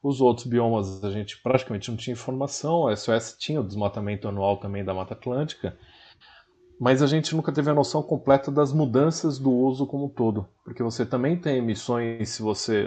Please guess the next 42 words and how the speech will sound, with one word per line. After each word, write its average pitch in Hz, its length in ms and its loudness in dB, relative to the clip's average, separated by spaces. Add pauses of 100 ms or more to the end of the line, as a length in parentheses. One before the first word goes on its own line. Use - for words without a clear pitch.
emissões 131 420 0
ou 120 80 2
remoções, 127 800 -4 (420)
se - 100 -4
você 131 200 4
converte 123 560 4
uma 120 140 0
pastagem 113 560 4
pra 110 140 0
uma 107 140 2
área 101 240 2
de 98 80 -4
agricultura, 110 800 0 (440)
ou 120 160 4
uma 123 160 4
área 110 260 4
de 98 100 -4
pasto 117 440 4
abandonado 104 680 0
que - 80 -20
tá 107 80 -2
em 104 80 -2
processo 107 480 -2
de 95 60 -6
recuperação 107 720 -2
e 98 40 -2
volta 120 460 0
a - 20 -14
ser - 160 -8
floresta, 107 680 -2 (340)
ele 107 100 2
tá 101 120 2
removendo 113 640 0
carbono. 104 540 0
Então, 135 280 -2 (440)
a 147 80 4
ideia 135 320 8
do, 127 180 4
do, 107 340 -4
do 95 200 -10
Tasso 127 460 4
foi 98 480 -2